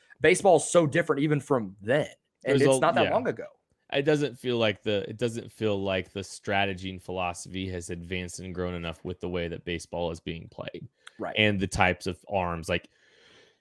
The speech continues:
Speaker 2: you know, like, you remember the, the arm, the kind of arms the Royals had in the back end of their ro-, of the back end of their pen in the, you know, mid two,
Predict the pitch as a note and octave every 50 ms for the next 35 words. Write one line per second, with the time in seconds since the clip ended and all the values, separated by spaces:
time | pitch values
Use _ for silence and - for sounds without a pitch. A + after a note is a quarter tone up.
0 | _ - - F#3+ G3 F#3 E3+ E3 D#3+ - - F#3 F#3+ F#3 F#3+ F#3+ F3 E3 C#3+ C3+
1 | C3 B2+ - B2 B2+ C3+ C#3 B2 A2 A#2+ C3+ C#3+ C3 B2 B2+ - F3 E3+ D#3+ A2+
2 | F#2+ A#2+ C#3 D3 C#3 B2 A#2 A#2 A2+ B2 B2 B2 A#2+ G#2 C3 B2+ A#2 A#2+ A2+ G#2+
3 | G2 A2 A2 A2 A2 - G#2+ G#2 G#2 G#2 G2+ F#2 F#2+ _ - - A2+ A2 G#2 G#2
4 | - - A#2+ A#2 G2+ G2 A2 G2 A2 A2 A2+ - - A2 G#2+ G2 G2+ F#2+ - -
5 | C3+ C#3+ C#3+ A#2 G#2+ G2+ G#2 A#2 B2 _ _ _ _ _ _ _ _ _ _ _
6 | _ _ _ - - A2+ A2+ A2 G#2 G2 - - A#2+ A2 G#2 G2 F#2+ G2 G#2 G#2+
7 | G#2 G2 - - G#2